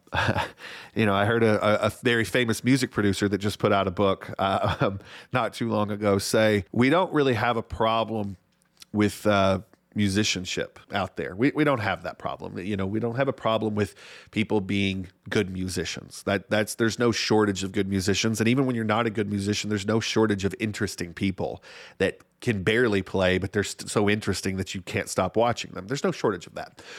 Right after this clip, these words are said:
What there's a shortage of is work ethic." Now, let me tell you, if you know this, uh, particular, uh, music producer, and I'm not gonna say their name, but we'll link to them. It is, looks like one of the laziest people on the planet. Um, big white beard,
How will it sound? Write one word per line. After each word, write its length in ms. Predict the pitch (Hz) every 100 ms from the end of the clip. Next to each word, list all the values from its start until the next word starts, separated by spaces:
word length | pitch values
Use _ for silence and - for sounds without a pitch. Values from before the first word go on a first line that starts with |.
| -
What 100 | 120
there's 160 | 131 113
a 60 |
shortage 400 | 104 131 139 107
of 140 | 101 95
is 100 | 98
work 220 | 165 -
ethic." 400 | 71 - - - _ - -
Now, 200 | 127 123 - _ _ _
let 140 | 139
me 60 | 165
tell 160 | 180 139
you, 200 | 101 101
if 200 | 110 104
you 140 | 120 135
know 340 | 151 175 190
this, 380 | 143 117 - 113
uh, 320 | 104 98 92 - _ _
particular, 580 | - 98 107 98 101 95 - 90
uh, 380 | 95 92 92 90 -
music 320 | 98 95 92
producer, 480 | 104 92 87 110 120
and 160 | - 98
I'm 80 |
not 60 | 113
gonna 120 | 110
say 140 | - 98
their 100 | 95
name, 140 | 95
but 100 | 95
we'll 100 | 98
link 160 | 92 92
to 100 | -
them. 180 | 87 87 - - - -
It 240 | - 143 143
is, 320 | 135 120 -
looks 260 | 139 147 -
like 140 | 139
one 100 | 143
of 80 | 135
the 80 | 117
laziest 540 | 113 117 123 120 107
people 280 | - 101 95
on 120 | 90
the 60 | 95
planet. 520 | - 80 58 - - -
Um, 420 | 92 92 90 92 _ _ - 123 110
big 200 | 135 131
white 400 | 127 120 117 -
beard, 520 | 113 107 104 104